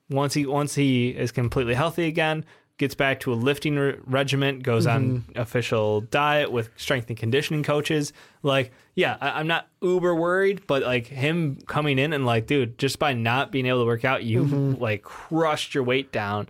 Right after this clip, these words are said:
Speaker 2: Yeah.
Speaker 1: That means that, like, there's a legitimate chance that you have to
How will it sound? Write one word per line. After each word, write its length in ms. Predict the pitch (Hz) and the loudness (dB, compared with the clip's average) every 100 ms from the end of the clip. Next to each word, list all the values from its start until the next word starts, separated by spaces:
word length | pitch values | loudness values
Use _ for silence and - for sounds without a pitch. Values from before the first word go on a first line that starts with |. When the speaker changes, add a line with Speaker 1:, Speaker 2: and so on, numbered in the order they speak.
| - | -6
Speaker 2:
Yeah. 240 | - 107 101 - _ - | -2 -2 -4 -10 _ -2
Speaker 1:
That 260 | 139 170 165 | 2 2 0
means 340 | 165 156 135 | 0 0 0
that, 160 | 117 113 | -2 0
like, 240 | 104 104 | -2 0
there's 180 | 139 135 | 2 2
a 60 | |
legitimate 840 | 123 110 113 127 143 143 143 - - | 2 0 0 2 2 2 -2 -4 -12
chance 460 | - 139 135 139 | -4 0 0 -2
that 80 | - | -4
you 120 | 104 123 | -2 0
have 260 | 135 135 - | 0 -2 0
to 220 | 120 | -2